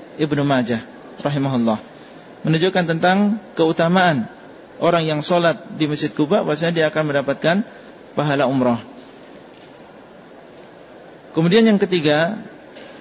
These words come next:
berkaitan dengan ziarah ke Kuba ini, bahwasanya keutamaan mendapatkan pahala umrah ini mencakup sholat fardu maupun sholat sunnah. Mencakup sholat fardu maupun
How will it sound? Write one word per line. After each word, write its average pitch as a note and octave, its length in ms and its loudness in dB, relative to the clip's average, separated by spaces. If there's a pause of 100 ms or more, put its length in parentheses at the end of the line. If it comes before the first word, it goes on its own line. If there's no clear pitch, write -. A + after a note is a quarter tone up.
(280)
berkaitan F#3 480 0
dengan D#3+ 480 0 (320)
ziarah F3 320 2
ke D#3+ 140 -4
Kuba C#3+ 260 2
ini, C#3+ 300 0
bahwasanya F3 580 2 (800)
keutamaan F3+ 800 2 (180)
mendapatkan E3 560 0
pahala D#3 320 0
umrah D3 240 0
ini G3+ 160 4
mencakup F3 480 0 (480)
sholat D#3+ 320 0
fardu D3+ 400 0
maupun F3 400 0
sholat D3+ 240 0
sunnah. B2+ 400 2 (1400)
Mencakup E3 400 0
sholat D#3+ 320 0
fardu D#3 320 2
maupun E3+ 480 2